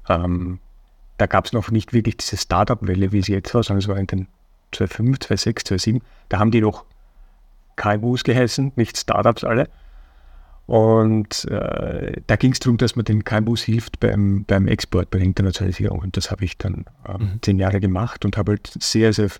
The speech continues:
Speaker 1: viele kleine Unternehmen, Kleinstunternehmen, E P Us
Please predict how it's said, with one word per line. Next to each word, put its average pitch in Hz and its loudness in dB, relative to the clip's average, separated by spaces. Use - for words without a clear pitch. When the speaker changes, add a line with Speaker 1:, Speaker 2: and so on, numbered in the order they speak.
Speaker 1:
viele 104 0
kleine 107 2
Unternehmen, 107 2
Kleinstunternehmen, 107 0
E 110 -2
P 120 4
Us 117 -2